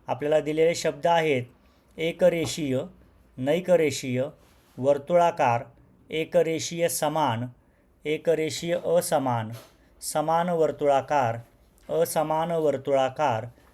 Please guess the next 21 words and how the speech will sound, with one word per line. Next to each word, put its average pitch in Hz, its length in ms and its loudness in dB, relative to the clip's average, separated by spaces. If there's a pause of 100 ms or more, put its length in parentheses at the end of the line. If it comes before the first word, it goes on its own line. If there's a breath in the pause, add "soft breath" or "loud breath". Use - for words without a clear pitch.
(340 soft breath)
यादृच्छिक. 139 680 0 (480)
आपल्या 147 240 0
लक्षात 165 400 2
येईल 156 200 -2
हे 147 120 -4
सर्व 156 340 0
गतीचे 151 500 -2
प्रकार 160 420 2
आहेत. 131 260 2 (640 soft breath)
आता 135 220 2
वाक्य 151 380 4
वाचून 170 460 2
त्यानुसार 151 500 0
आपल्याला 151 520 0
योग्य 143 360 -2
शब्द 123 280 -4
भरायचा 117 460 -2
आहे. 95 180 -6 (640 soft breath)
पहिलं 143 240 0
वाक्य 160 260 0
आहे, 151 300 -2